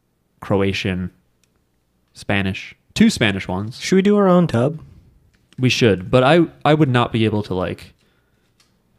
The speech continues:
Speaker 1: not curse and speak like normal.
Speaker 2: <laughs>
Speaker 1: Be like, "What is this fucked up hat?"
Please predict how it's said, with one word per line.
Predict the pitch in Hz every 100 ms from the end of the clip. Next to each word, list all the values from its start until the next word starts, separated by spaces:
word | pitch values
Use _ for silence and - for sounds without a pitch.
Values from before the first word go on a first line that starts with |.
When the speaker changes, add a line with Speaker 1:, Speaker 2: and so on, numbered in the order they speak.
| -
Speaker 1:
not | 107 92 -
curse | - 90 - - -
and | - 98
speak | - 95 90
like | 95 -
normal. | 95 87 92
Speaker 2:
<laughs> | 113 110 76 - - - _ _ _ _ _
Speaker 1:
Be | 131
like, | 117
"What | 117 185 -
is | 127
this | 104 -
fucked | - - 175 -
up | 151
hat?" | 104 139 190 -